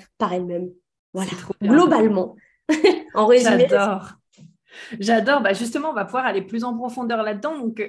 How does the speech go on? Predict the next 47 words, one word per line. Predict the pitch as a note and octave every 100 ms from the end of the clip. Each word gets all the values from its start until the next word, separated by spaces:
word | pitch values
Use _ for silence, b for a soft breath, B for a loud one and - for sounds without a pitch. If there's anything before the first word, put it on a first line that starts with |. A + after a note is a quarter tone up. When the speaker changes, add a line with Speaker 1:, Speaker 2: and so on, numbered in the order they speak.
| -
Speaker 2:
pour | G#3+ -
ceux | D#4
qui | C#4+
savent | A#3 A#3+ A#3+
peut-être | G#3 F#3 A3+
pas, | C#4+ B3
euh, | F#3
en |
fait, | F#3 C#4
c'est | -
Mégane | F#3+ F#3+ G#3 C#4
qui | C4+
s'est | E3+ -
occupée | B3+ A#3 A3+ A3+
justement | G#3+ - G3+ A3
de | G#3+
mon | G3+ F#3+
Speaker 1:
Oui. |
Speaker 2:
identité, | F#3 A#3+ D4+ - C4+ A#3+
euh, | F3+ F3+
visuelle. | F3 A#3 A3+ G#3+ D4+ A3+
Donc, | G3 F3+
tout | C4+
le | B3 G#3 G3+
Inspiring | F3+ A3 G#3+ G#3+ G#3
Delight, | G#3 G#3 A3 A3
les | G#3
logos, | G3 G3+ G3+ C#4
et | A#3+
cetera, | - A3 A3 G#3 A3+ A#3 A3+
et | G#3
toutes | - C4
les | A#3 -
couleurs, | G#3+ A3+
c'est | B3 A3
tout | -
ce |
qu'on | C4+
avait | G#3 F#3+
retravaillé | F3 A#3+ A#3 B3 G#3+ G3+
ensemble | G#3 - A3+ G3+
avec, | F3 F3
euh, | F3+
Mégane. | F3+ F3 F#3+
Et | G3
d'ailleurs, | D#3+ E3+
euh, | E3